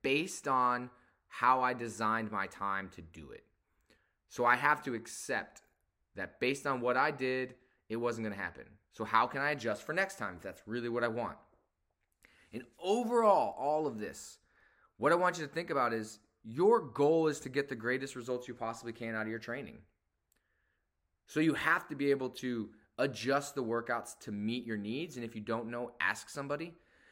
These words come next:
You need to be able to not plan too much, because what I always say is I plan what I need and wanna do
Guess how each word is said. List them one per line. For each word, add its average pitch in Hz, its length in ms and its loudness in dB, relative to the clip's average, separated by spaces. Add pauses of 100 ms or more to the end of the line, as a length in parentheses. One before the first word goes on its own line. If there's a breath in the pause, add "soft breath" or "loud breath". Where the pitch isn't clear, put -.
(140)
You 139 80 -4
need 165 120 2
to 151 60 -4
be 151 100 2
able 156 180 4
to 127 300 0 (260)
not 151 320 0
plan 165 380 -4
too 170 220 -6
much, 147 520 -4 (280 soft breath)
because 135 240 -2
what 147 120 4
I 156 120 6
always 180 240 2
say 135 220 0
is 127 240 -4
I - 80 -2
plan 156 400 -6
what 151 140 -2
I 131 100 -2
need 127 540 -4
and 117 120 -8
wanna 123 300 -4
do 98 400 -6